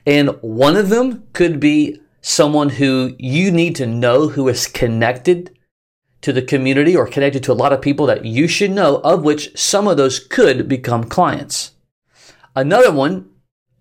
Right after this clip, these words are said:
of the individuals that you met was a business owner. So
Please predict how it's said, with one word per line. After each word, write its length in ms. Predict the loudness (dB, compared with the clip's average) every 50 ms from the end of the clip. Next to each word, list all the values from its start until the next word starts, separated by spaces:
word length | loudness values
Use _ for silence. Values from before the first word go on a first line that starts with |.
| _
of 160 | -2 0 0
the 100 | 2 2
individuals 460 | 2 0 2 2 0 0 0 0 0 -2
that 100 | -2 -2
you 80 | -2
met 300 | 0 0 -2 -2 -4 -8
was 580 | -4 0 2 4 4 4 4 2 0 -4 -10 -14 -20 _ _ _ _ _
a 120 | 0 0 2
business 440 | 2 0 0 0 -2 -6 -6 -6
owner. 300 | -6 -6 -8 -10 -14 -20 _ _ _ _ _ _ _ _ _ _ _ _ _ _ _ _ _ _ _
So 360 | -4 0 0 2 2 0 -4